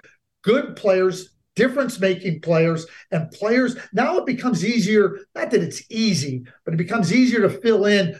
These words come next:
behind those guys. Try finding a number one defenseman and a number one left winger and a scoring,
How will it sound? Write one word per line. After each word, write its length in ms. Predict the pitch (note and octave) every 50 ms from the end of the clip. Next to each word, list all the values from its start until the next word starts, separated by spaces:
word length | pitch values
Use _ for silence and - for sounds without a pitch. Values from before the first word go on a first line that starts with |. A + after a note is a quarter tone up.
| _ _ -
behind 420 | E3+ D3+ B2+ G3 A3 A3 G#3+ G3+
those 220 | F#3 D3+ C#3 B2+
guys. 360 | A#2 D3 A#2+ A2 G#2+ G#2 - - _ _ _ _
Try 260 | - A#3 C#4 E4 C4+
finding 380 | - D#4+ D4 D4+ D4 D4 C#4
a 60 | B3 A3+
number 240 | A3+ G#3+ F#3+ F#3+
one 180 | F#3 F#3 F3 E3
defenseman 640 | E3 - - F#3+ D#3 D#3 D3+ - - - D#3+ D#3 D3+
and 140 | D3+ D3+ D3+
a 100 | D3+ D#3
number 220 | F3 F3+ E3+ E3
one 180 | E3 E3+ E3 D#3+
left 260 | D#3+ D3+ C#3+ - -
winger 300 | E3 E3 D#3+ D#3 D#3 D3
and 80 | C#3+
a 40 | C#3 B2+
scoring, 560 | - - - F3+ F#3 F#3+ F#3 F3+ E3+ E3